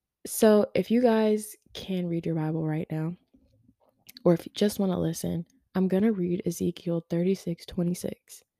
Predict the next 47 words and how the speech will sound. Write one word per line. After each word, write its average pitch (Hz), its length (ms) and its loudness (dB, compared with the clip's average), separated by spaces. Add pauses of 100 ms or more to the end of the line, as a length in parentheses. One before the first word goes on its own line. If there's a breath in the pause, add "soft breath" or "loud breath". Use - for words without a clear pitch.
(220)
and 190 120 2
it 202 100 -2
says, - 420 -8 (1080)
"I 202 180 2
will 233 160 6
cleanse 196 400 -4
you 190 200 -6
from - 340 -4
all 185 200 0
your 190 220 2
impurities 175 800 -2
and 175 140 -2
from 180 200 -4
all 170 180 0
your 175 200 0
idols. 165 540 -4 (560)
I 185 100 0
will 190 120 4
give 196 200 4
you 196 140 4
a 175 40 2
new 175 240 -2
heart 180 320 -2 (120)
and 190 120 -4
put 190 160 -2
a 180 60 0
new 180 180 0
spirit - 520 -2
in 170 160 -4
you. 180 180 -6 (600)
I 180 120 4
will 220 160 4
remove 180 360 2
from 170 220 -6
you 170 240 -4 (120)
your 190 160 -6
heart 175 260 -2
of 165 100 -4
stone 175 480 -4 (160)
and 175 120 -2
give 180 160 0
you 180 120 2
a 175 40 -4
heart 170 200 -4
of 180 80 -6
flesh. - 460 -10 (680)
And - 140 0